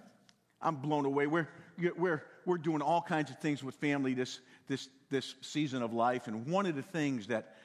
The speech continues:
that is so awesome that we're experiencing is little Macy. You know little Macy, the, the little granddaughter, three open heart surgeries. God just, just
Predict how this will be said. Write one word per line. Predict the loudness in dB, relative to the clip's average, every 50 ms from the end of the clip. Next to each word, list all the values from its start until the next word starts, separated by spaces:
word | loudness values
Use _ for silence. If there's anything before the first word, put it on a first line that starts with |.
| -20 -20 -8 _
that | -2 -2 0
is | -2 -6
so | -8 -8 -8 -6 -2 0 2 2 2 0 -2 -2 0
awesome | 2 2 2 2 0 -4 -8 -10 -12 -14 -16 -20 _ _ _ _ -20 -20 -18 -8 -4
that | -2 0 2
we're | 2 2 0
experiencing | 0 -4 -6 -8 -4 -2 0 0 0 0 -2 -4 -4 -4 -2 0
is | 0 -2 -2 -4 -10 -16 -20 -20 _ _ _ _ _ _ _ _ _ _ -8 -2
little | 0 0 0 0
Macy. | 0 0 2 2 2 0 -4 -4
You | -2 0 2
know | 2 2
little | 2 2 2 0
Macy, | 0 0 0 0 0 -4 -6 -8 -8 -10 -18 -18 -18 -18 -6 -2
the, | 0 0 0 0 -4 -6 -2
the | 0 0 0 -2 -2 -2
little | 0 0 2 0
granddaughter, | 0 0 0 2 2 4 2 2 2 2 4 4 4 2 -2
three | -6 -8 -6 -2 -2 -2 0
open | 0 0 0 0 0 -2
heart | -4 0 2 2 0 0 -2
surgeries. | -6 -4 -4 -2 -2 -2 -4 -6 -6 -6 -6 -6 -2
God | 0 2 2 2 2 0
just, | -4 -8 -8 -8 -12 -18 -20 -20 -20 -20 -20 -10 -4
just | -2 -2 0 -2 -4